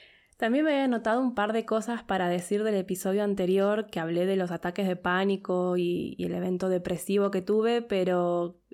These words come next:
bueno, nada, si me pongo a hablar voy a hacer un <laughs> episodio de una hora de nuevo y no sé si les gusta. Eh, no sé si les gusta más que dure veinte minutos o cincuenta minutos como los últimos. O sea, sería buenísimo si me estás escuchando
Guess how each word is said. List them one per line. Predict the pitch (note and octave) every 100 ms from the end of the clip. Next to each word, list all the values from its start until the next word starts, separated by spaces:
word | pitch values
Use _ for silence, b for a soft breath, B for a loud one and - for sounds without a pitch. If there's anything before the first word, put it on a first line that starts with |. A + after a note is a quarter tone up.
| -
bueno, | F3 E3
nada, | E3+ E3+
si | F3
me | F3+
pongo | F3+ G#3+
a | A3+
hablar | G#3+ G#3 A3 A#3+
voy | G#3+ F#3
a | G#3
hacer | G#3 A#3
un | A3
<laughs> |
episodio | C4+ B3+ A#3 A3 A#3 G#3+
de | G3
una | F#3+ G3+ G3 F#3+
hora | G3 G3+
de | F3+
nuevo | F3+ F#3 G3+ A#3+ C4 B B B B
y | -
no | G3
sé | G3+ A3
si | A#3+
les | G#3
gusta. | F#3+ A3 - A#3 B3+ C4 B B B -
Eh, | F3+ F3 E3+ E3 E3 F3+ G3
no | F#3
sé |
si | A3+
les | A#3
gusta | G#3+ A3
más | G#3+ G#3+
que | G#3+
dure | G#3+ A3
veinte | F#3 G3+ G#3+
minutos | A3 G3 G3+ A3+ B3 B3
o | - F3+
cincuenta | - F3 F3+ G3+ G#3
minutos | G3+ F#3+ G3+
como | G#3 F3+ E3+
los | F3 -
últimos. | G#3 F#3+ F3 F3+
O | F#3+ F#3
sea, | F3 F3 E3+
sería | F3+ F#3+
buenísimo | F#3+ G#3 G3+ G3+ A3 G#3
si | G3
me |
estás | F3+ F#3
escuchando | G3+ G3+ F#3+ F#3+ F#3+ G#3 A3